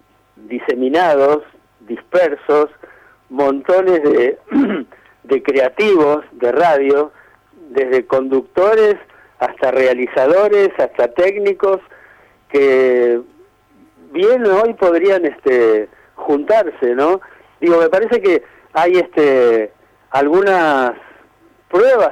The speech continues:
ahora, qué sé yo, radios acá en Buenos Aires, como,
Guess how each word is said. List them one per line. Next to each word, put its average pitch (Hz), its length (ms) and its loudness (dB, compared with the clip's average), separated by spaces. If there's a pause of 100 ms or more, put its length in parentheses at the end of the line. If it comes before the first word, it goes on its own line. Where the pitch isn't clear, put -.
ahora, 147 500 2 (300)
qué 143 100 -16
sé 139 60 -10
yo, 117 220 0
radios 135 600 0 (160)
acá 113 180 -4
en 110 300 -8
Buenos 120 300 -6
Aires, 170 300 0 (380)
como, 123 360 -4